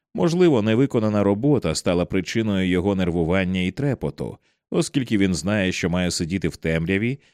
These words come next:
і слухати голос канібала-дітовбивці. Швидше за все, так і є. Інакше чому б йому боятися свого жайворонка? Навіть якби вона повернулась і ходила слідом за ним, то точно переслідувала б з любов'ю.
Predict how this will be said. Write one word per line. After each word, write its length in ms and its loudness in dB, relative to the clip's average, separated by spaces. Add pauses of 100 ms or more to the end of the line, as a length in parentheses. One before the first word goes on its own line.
(140)
і 100 2
слухати 460 0
голос 360 2
канібала-дітовбивці. 1400 -2 (580)
Швидше 420 0
за 120 2
все, 240 -2
так 260 -4
і 40 -2
є. 360 -8 (400)
Інакше 380 2
чому 300 0
б 80 -4
йому 240 2
боятися 580 2
свого 340 0
жайворонка? 840 -4 (560)
Навіть 300 0
якби 280 2
вона 300 2
повернулась 760 2
і 200 0
ходила 420 2
слідом 400 0
за 160 0
ним, 320 0 (260)
то 160 0
точно 400 0
переслідувала 840 2
б 60 -6
з 120 -4
любов'ю. 600 -4